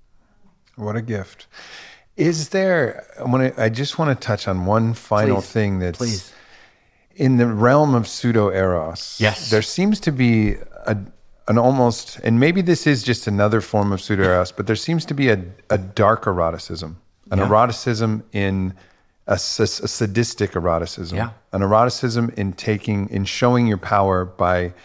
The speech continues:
Speaker 1: inflicting pain on someone else, which the prerequisite for that is you're in the delusion of separation.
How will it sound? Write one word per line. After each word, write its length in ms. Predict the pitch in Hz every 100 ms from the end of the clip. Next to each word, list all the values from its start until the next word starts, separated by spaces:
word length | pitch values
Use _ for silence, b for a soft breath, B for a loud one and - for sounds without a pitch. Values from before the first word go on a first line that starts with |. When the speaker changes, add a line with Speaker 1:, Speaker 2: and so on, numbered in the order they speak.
| B B
Speaker 1:
inflicting 580 | 98 98 - 113 - 98
pain 460 | - 107 101 90 87
on 220 | 92 90
someone 260 | - 92
else, 260 | 90 82 -
which 240 | 104 - - B B _ - - _
the 320 | 98 107 101 - - _ _ _ -
prerequisite 720 | - 131 113 160 - 107 107
for 140 | - 107
that 320 | 104 101 -
is 300 | 107 98 -
you're 200 | 113 107
in 240 | - 120 117
the 80 |
delusion 580 | 104 101 101 120 98 98
of 120 | 92
separation. 760 | - 98 - 92 90 82 82 82